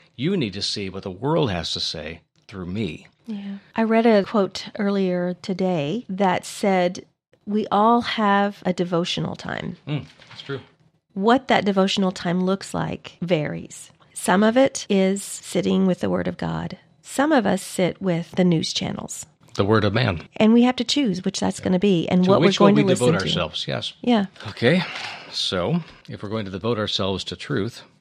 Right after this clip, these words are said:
Speaker 1: one single source is not gonna cut it if it's anything but the Word of God.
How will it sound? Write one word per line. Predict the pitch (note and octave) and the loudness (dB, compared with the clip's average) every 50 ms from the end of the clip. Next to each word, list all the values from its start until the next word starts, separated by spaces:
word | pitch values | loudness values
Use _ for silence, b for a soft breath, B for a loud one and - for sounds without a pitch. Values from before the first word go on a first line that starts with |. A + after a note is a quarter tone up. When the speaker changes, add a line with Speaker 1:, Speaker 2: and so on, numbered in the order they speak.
| _ _ _ | _ _ _
Speaker 1:
one | G#2 G2+ G#2+ A2+ G#2+ | -6 -4 -4 -4 -4
single | - - A#2+ A2 G2+ F#2+ F2+ | -2 -2 -2 -2 -4 -6 -6
source | - - B2 A2+ A2+ G2+ - A2+ | -6 -4 -2 0 0 0 0 -2
is | G2 F2 | -2 -2
not | G2 F#2+ F#2+ F#2 | -2 -2 -2 -2
gonna | - F#2 F2+ F2+ D#2+ E2 | -2 -4 -4 -4 -6 -10
cut | - - - A#2+ F#2 | -10 -8 -6 -4 -4
it | F2 E2 - - - _ - | -4 -6 -6 -12 -16 _ -4
if | A#2 A2 - G2 | -4 -4 -4 -6
it's | F#2 - - | -10 -10 -8
anything | - A#2 A2 G2 G2 F#2+ F2 F2+ F#2 | -6 -6 -4 -4 -4 -6 -6 -6 -6
but | D3 D3 - - - - - - E3 - | -4 -4 -4 -6 -8 -10 -12 -16 -6 -6
the | A2+ | -4
Word | F2+ F2 D#2+ D2 | -4 -4 -8 -10
of | - - | -12 -12
God. | - - - - | -14 -14 -14 -14